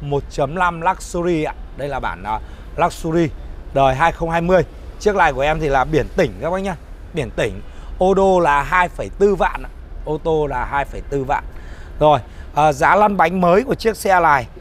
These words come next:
ở thời điểm năm hai không hai mươi là khoảng hơn tám trăm triệu đồng một chút. Hơn tám trăm triệu đồng. Còn hiện tại thì, ờ, công ty Trung Tường Auto đang mong muốn mức giá cho em nó là khoảng, ờ, hơn sáu trăm tám mươi triệu.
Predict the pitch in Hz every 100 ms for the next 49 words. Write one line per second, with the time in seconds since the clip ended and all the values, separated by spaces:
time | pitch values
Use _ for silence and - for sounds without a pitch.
0 | - 117 104 147 143 131 107 151 165 160
1 | 175 160 160 185 160 - - - - 147
2 | 135 - 180 104 90 - - - - 240
3 | 240 196 160 196 226 190 196 156 143 131
4 | - 214 - - - - - 185 175 131
5 | 151 175 151 131 117 - - - - 165
6 | 160 147 214 - 196 185 151 147 156 143
7 | 139 131 - - - - - - - -
8 | - - 196 180 208 - 180 170 165 185
9 | 160 - - 175 170 175 165 156 147 196
10 | 196 156 143 131 185 - - - - 165
11 | 165 151 127 127 175 143 110 - 147 90
12 | 90 101 107 - - - - - - 233
13 | 240 202 - 151 175 190 185 - 139 180
14 | - 196